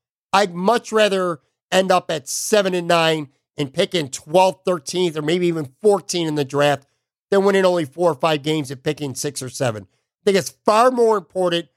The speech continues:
for the Bills to win some games with Josh Allen under center. And to suggest otherwise, it's just lousy, man.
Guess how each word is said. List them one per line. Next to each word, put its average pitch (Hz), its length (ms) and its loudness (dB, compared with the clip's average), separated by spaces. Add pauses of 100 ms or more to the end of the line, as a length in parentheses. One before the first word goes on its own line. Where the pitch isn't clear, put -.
(360)
for 190 80 -2
the 180 100 2
Bills 175 260 2
to 170 80 -2
win 170 140 0
some 160 200 -2
games 160 420 -4 (220)
with 143 160 -2
Josh 160 300 2
Allen 131 240 0
under 120 200 -4
center. 107 420 -6 (240)
And 151 120 -4
to 175 80 -6
suggest 202 500 0
otherwise, 147 600 0 (460)
it's 131 120 -6
just 131 280 -2
lousy, 151 440 0
man. 127 400 -4